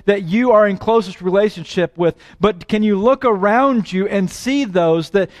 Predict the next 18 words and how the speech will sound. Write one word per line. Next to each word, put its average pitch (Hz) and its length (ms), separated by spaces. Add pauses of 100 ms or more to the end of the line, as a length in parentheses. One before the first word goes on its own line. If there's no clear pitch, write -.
(140)
that 196 360
they 262 200
maybe 240 480
don't 208 420
meet 233 260
the 202 120
requirements 190 840
of 170 300
this 202 180
culture - 560
to 165 140
be 185 200
included? 180 600 (2000)
Widows 160 480
and 151 160
widowers 131 640
are 143 180
still, 143 720